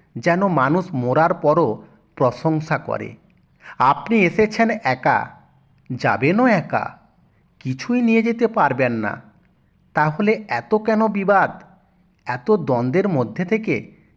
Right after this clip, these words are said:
জীবনকে দুঃখের মধ্যে ডুবিয়ে রেখেছেন?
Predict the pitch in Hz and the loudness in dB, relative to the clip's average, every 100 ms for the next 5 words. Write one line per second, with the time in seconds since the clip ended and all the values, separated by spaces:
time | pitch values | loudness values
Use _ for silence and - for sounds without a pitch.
0 | _ 120 117 151 202 208 208 208 120 131 | _ -10 -2 0 0 0 -2 -4 -2 -6
1 | - - 208 214 214 226 156 139 165 196 | -6 -4 -2 -2 -2 -4 -4 -4 0 0
2 | 208 208 214 220 | 0 -2 -4 -6